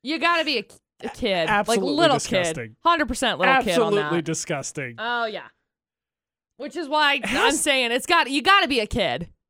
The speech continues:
Speaker 2: There's, it, <laughs> yeah, all right. I mean, I, this is what happens. McCall picks first, and I'm like, "There has to be that because there,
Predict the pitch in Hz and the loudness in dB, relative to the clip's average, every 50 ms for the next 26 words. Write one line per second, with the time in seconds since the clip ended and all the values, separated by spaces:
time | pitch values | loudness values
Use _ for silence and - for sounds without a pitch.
0 | _ _ _ _ _ _ _ _ _ 254 262 233 - - - 208 208 - - - | _ _ _ _ _ _ _ _ _ -4 -4 -4 -6 -6 -6 -6 -6 0 0 0
1 | - - 1017 - 988 988 1017 988 _ _ _ _ _ _ - 208 190 180 170 185 | 0 0 -4 -8 -10 -14 -18 -20 _ _ _ _ _ _ -4 -2 -2 0 0 0
2 | 175 160 143 139 139 - _ - 214 226 214 208 208 196 233 254 220 - 160 - | 0 0 -2 -4 -6 -6 _ -4 -2 -2 -2 -2 0 0 0 0 0 -6 -14 -20
3 | _ _ _ _ _ _ _ - 214 214 214 220 208 208 196 175 - 170 143 165 | _ _ _ _ _ _ _ -10 -10 -4 -2 -2 0 0 -2 -2 -4 -8 -8 -10
4 | 165 - 214 208 208 - 269 - - - - - 208 214 196 185 175 - 185 190 | -2 -2 -2 -2 0 -2 -4 -4 -4 -8 -6 -2 0 0 0 0 -2 -4 -2 -2
5 | 185 185 170 160 - - _ - _ _ _ _ 180 220 220 196 269 330 320 285 | -2 -2 -2 -6 -8 -12 _ -20 _ _ _ _ -4 -4 0 2 2 2 2 0
6 | - - 214 180 170 147 147 147 156 156 190 214 208 247 208 226 220 | -2 -6 -6 -6 -4 -2 -2 -2 -2 -4 -6 -6 -6 -6 -6 -6 -10